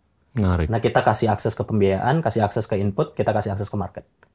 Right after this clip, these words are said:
Speaker 1: Menarik.
Speaker 2: Gitu. Buat mereka join, mereka bayar membership fee atau iuran gitu ya. Iurannya ya, ya tadi, buat sewa alatnya gitu. Jadi, koperasi digital ini akhirnya beneran kita bangun dan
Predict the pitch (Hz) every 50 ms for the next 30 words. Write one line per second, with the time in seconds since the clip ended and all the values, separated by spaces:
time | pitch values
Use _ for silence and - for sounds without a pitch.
0 | _ _ - 92 82 80 78 78 95 98 - 98 101 101 101 104 110 110 107 113
1 | 107 110 120 151 151 131 117 113 - 147 139 117 104 104 104 101 101 104 104 110
2 | 110 110 107 107 110 - - 104 - - 131 110 95 87 107 107 104 107 107 113
3 | 113 104 98 92 92 - 98 95 - - _ _ _ _ _ _ _ _ _ 107
4 | 107 98 95 101 98 110 151 160 113 92 87 92 104 - - _ _ _ _ _
5 | _ 98 95 - 117 127 104 113 156 170 - - 117 104 - 123 107 107 - -
6 | 120 120 135 131 - 139 127 107 107 104 - 104 95 104 127 143 135 - - _
7 | _ _ _ _ _ _ 120 107 - 120 120 - 135 127 113 110 113 113 117 147
8 | 170 147 113 104 110 123 135 127 110 104 98 95 95 98 95 92 - - 101 -
9 | - 98 92 92 95 90 90 92 113 143 139 107 98